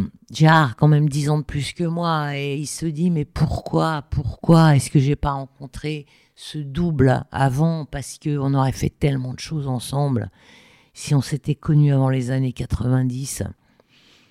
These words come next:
Voilà, il, il est pas au mieux. Et, euh, on part en vacances à l'étranger et, euh, il tombe dans une espèce de coma terrible, sauf qu'on est sur une île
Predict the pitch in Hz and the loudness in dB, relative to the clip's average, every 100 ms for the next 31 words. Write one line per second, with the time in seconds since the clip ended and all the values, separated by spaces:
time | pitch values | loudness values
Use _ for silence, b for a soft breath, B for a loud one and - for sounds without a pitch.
0 | b _ 156 160 160 160 165 147 143 135 | b _ 2 6 8 8 6 4 4 2
1 | 143 156 151 139 _ _ _ - 143 147 | 0 -6 -6 -8 _ _ _ 2 4 4
2 | 143 139 135 123 120 143 147 156 151 156 | 2 2 2 0 0 2 6 8 8 10
3 | 170 170 - b b b b b _ _ | 8 6 0 b b b b b _ _
4 | - 143 147 139 131 120 113 113 101 _ | -6 -2 -2 -4 -4 -4 -6 -10 -14 _
5 | _ 151 151 - 160 160 143 131 107 - | _ 4 6 8 6 6 2 -2 -4 -10
6 | 101 135 131 165 151 185 - 120 104 98 | 0 2 4 4 6 4 4 0 -2 -6
7 | _ _ _ 123 139 - 143 127 139 147 | _ _ _ -2 0 2 4 6 6 4
8 | - - _ 139 143 131 117 110 110 117 | 2 -2 _ -4 -2 0 0 -2 -4 -8
9 | 107 - _ _ _ _ 160 - 170 160 | -12 -16 _ _ _ _ -10 2 2 4
10 | 147 139 - 135 - 147 139 139 - 143 | 0 0 -4 -8 -8 -8 -6 -6 -2 -2
11 | 143 90 71 135 - 131 123 143 156 - | -2 -4 -6 -12 -2 0 0 -2 -2 -4
12 | 165 _ _ _ - 165 139 151 143 - | -4 _ _ _ -2 -2 0 0 0 2
13 | 156 156 151 139 147 147 | 4 6 6 2 0 -2